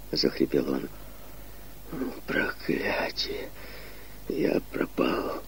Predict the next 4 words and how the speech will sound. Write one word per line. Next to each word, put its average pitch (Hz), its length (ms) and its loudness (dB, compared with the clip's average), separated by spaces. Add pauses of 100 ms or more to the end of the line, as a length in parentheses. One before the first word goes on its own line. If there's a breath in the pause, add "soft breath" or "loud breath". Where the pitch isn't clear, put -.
(1040)
Нет 101 640 10
больше 104 520 12 (640 loud breath)
моих 95 480 8
сил!» - 520 10